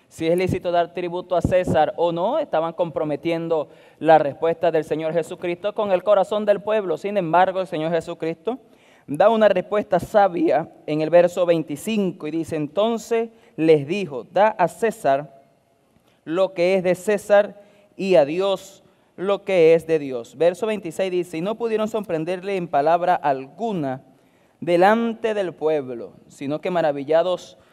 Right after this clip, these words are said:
de su respuesta, callaron." Estos fueron los principales sacerdotes, los escri-, y los escribas.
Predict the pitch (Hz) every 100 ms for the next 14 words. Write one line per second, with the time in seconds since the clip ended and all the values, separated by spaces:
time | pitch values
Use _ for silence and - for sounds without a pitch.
0 | _ - 120 180 175 156 165 156 160 156
1 | 160 - _ _ _ _ - 175 151 139
2 | 131 135 143 165 165 165 175 170 170 147
3 | 143 147 165 165 175 170 208 202 208 214
4 | 214 202 135 - - 202 180 202 208 233
5 | 226 214 - - 147 123